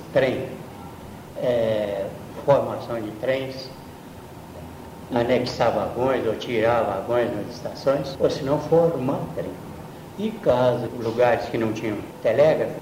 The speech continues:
as estações é que faziam o serviço de telégrafo dos Correios. Nós é que transmitíamos e recebíamos telegramas. A responsabilidade era grande, né? Porque a gente que assumia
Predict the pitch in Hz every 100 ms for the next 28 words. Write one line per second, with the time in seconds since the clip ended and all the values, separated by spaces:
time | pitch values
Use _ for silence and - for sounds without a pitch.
0 | 131 120 - - 117 - - 139 156 151
1 | 156 165 156 156 151 110 123 139 - 143
2 | 123 107 127 127 151 135 135 120 113 123
3 | 131 127 - - - 156 123 113 110 110
4 | - - - 120 120 135 135 135 139 139
5 | 127 120 113 - - 151 175 170 - -
6 | - 135 131 147 - - 127 131 123 127
7 | 139 127 113 98 92 90 - - - -
8 | - - - 117 113 131 147 220 - 240
9 | 240 226 214 226 233 262 302 - - 185
10 | 185 160 135 143 139 - - 147 131 127
11 | 143 160 185 - - - 196 190 - -
12 | - - - - - 156 127 131 156